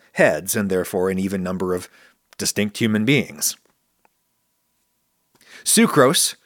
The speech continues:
table sugar, consists of one glucose and one fructose sharing an oxygen atom between them. So,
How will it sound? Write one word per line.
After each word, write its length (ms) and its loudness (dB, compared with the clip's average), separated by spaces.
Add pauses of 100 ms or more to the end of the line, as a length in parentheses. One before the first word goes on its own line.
(180)
table 300 4
sugar, 420 0 (400)
consists 520 0
of 160 2 (180)
one 300 0
glucose 600 2 (100)
and 200 -2
one 180 4
fructose 680 0 (160)
sharing 640 2
an 140 -2
oxygen 480 0
atom 360 0
between 420 -2
them. 200 -14
So, 580 4